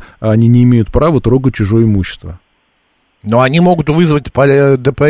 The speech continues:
Speaker 2: С?
Speaker 1: А если нет нарушений П Д Д, то Д П С тоже ничего
Speaker 2: А почему
Speaker 1: сделать не
Speaker 2: они,
Speaker 1: может.
Speaker 2: э, вас оттуда прогонять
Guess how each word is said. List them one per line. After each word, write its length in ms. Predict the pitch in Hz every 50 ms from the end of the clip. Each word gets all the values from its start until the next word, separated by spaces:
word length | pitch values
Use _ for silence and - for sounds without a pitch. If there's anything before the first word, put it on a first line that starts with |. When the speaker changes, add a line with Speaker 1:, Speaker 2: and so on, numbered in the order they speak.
| 165 202 233
Speaker 2:
С? 200 | 214 - - - _ _
Speaker 1:
А 240 | - 117 117 117 113
если 300 | 120 135 143 131 - 143 139
нет 220 | 143 147 135 117
нарушений 480 | 127 123 123 131 120 - 143 131 127 117
П 140 | - 131 117
Д 120 | 120 123
Д, 140 | 123 170 156
то 100 | - 127
Д 140 | 113 120 110
П 160 | - 135 127
С 60 | -
тоже 220 | - 131 123 123 127
ничего 160 | 123 110 120
Speaker 2:
А 40 | 127
почему 400 | 123 - 131 131 123 110 220 214
Speaker 1:
сделать 80 | -
не 60 | - -
Speaker 2:
они, 100 | 190 185
Speaker 1:
может. 100 | 175 160
Speaker 2:
э, 100 | 170 160
вас 500 | 151 165 170 160 156 151 139 - - -
оттуда 340 | 151 143 - 151 151 151 139
прогонять 680 | - 135 139 131 135 147 143 147 143 135 127 - -